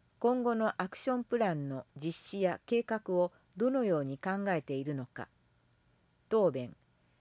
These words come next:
市民サービスとのバランスを図りながら、統合、複合化、廃止等について検討を行う。要望。現時点で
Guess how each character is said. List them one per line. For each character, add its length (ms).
市 180
民 240
サ 200
ー 40
ビ 120
ス 100
と 120
の 140
バ 140
ラ 140
ン 60
ス 200
を 120
図 280
り 120
な 140
が 100
ら、 160
統 220
合、 380
複 320
合 260
化、 260
廃 180
止 220
等 220
に 140
つ 140
い 100
て 260
検 240
討 100
を 360
行 220
う。 300
要 240
望。 340
現 260
時 140
点 300
で 180